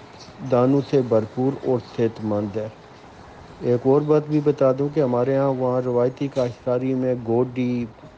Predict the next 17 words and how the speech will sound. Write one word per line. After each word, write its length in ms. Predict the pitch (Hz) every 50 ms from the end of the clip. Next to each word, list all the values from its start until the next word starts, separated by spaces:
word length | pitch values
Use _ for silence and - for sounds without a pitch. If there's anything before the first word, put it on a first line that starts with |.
| - -
प्रो-, 1200 | 131 131 127 127 127 120 120 - 120 123 123 120 120 131 135 135 127 120 - - - - - - 127
ये 140 | 123 127 135
और 240 | 131 131 131 131
इस 220 | 135 131 123 - -
तरह 200 | - 135 135 135
के 180 | 131 - 135
दीगर 360 | 123 123 120 131 127 135 139 127
processes 840 | 123 - 127 120 117 113 - - - - - - 139 123 - - - 139
जो 420 | 135 131 131 131 127 127 135 131
हैं 180 | 127 123 127 131
वो, 300 | 127 123 131 131 127 123
अ, 40 | 120 - - - - - - - - - - - - - - 143 131 120 117 120 117 117 - -
किए 220 | 139 143 143 143
जाते 380 | 143 139 127 110 107 - - 131
हैं, 140 | 135 143 - - - - - - -
लेकिन 300 | 131 131 123 139 131 127
इस 220 | - - 143 147